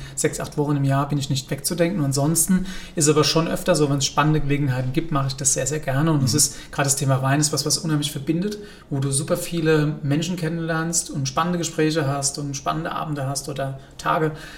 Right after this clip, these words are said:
Speaker 1: Das ist schon, ja, Traumberuf, ganz klar.
Speaker 2: <laughs> Worauf hast du dich konzentriert in der Corona-Zeit? Ich denke, klar, so der Kundenkontakt war jetzt irgendwie nicht da. <laughs>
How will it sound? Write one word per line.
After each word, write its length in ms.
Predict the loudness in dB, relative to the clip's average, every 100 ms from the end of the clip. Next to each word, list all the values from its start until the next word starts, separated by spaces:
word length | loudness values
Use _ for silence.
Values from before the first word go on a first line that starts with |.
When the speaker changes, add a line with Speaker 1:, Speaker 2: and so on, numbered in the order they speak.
| -18 -10
Speaker 1:
Das 160 | -4 0
ist 100 | 2
schon, 400 | 2 2 2 -2 -6 -16 -14
ja, 80 | -12 -12 -14 -18 -4
Traumberuf, 500 | 2 4 2 -2 -6 -14 -10
ganz 160 | -2
klar. 160 | 2 4 2 0
Speaker 2:
<laughs> 140 | -6
Worauf 500 | -4 0 2 2 4
hast 220 | 2 2
du 40 | 0
dich 160 | 0
konzentriert 680 | 2 2 2 0 2 0 2
in 100 | -2
der 100 | -2
Corona-Zeit? 840 | 2 6 6 4 -2 -6 -10 -12 -14 -12
Ich 100 | -6
denke, 440 | -2 0 2 2 -2 -8 -8
klar, 300 | -4 -2 -4
so 160 | -4
der 200 | -4 -4
Kundenkontakt 680 | -2 -2 -4 -6 -6 -6 -4
war 120 | -4
jetzt 140 | -4 -4
irgendwie 200 | -2 0
nicht 260 | 0 -2
da. 300 | -4 -4 -4
<laughs> 40 | -10